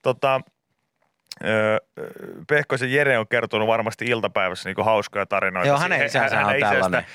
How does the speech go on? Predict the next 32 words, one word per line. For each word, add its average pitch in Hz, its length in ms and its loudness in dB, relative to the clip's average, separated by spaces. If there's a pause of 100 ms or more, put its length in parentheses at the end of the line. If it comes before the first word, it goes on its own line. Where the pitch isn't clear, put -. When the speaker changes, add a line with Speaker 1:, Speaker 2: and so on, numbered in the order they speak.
(160)
Speaker 1:
hänen 123 200 0
isänsä 147 340 0
on 107 60 0
vanha 110 220 -2
kauppamies 135 760 0
ja, 120 220 2
ja 120 100 0
tota, 110 400 0
Artsi 120 340 0
on, 107 220 -2
Artsi 113 320 -4
on 104 60 -2
niinku 104 180 -6
paljon 117 440 0 (420)
ilmeisesti 123 480 -2
ainakin, 117 420 0
ö, - 640 -10
saanut 156 440 0
vähän 175 320 0
nostettua, 139 760 2 (240)
ö, 120 100 0 (420)
puolisonsa 117 800 0 (120)
verenpainetta 113 760 0
sillä, 120 360 0
että 98 180 -6
kun 107 220 0
on 110 180 -2 (280)
suunniteltu, 120 580 0
että 104 140 -4
lähdetään 120 380 0
yhdessä 131 360 0
jollain, 104 520 0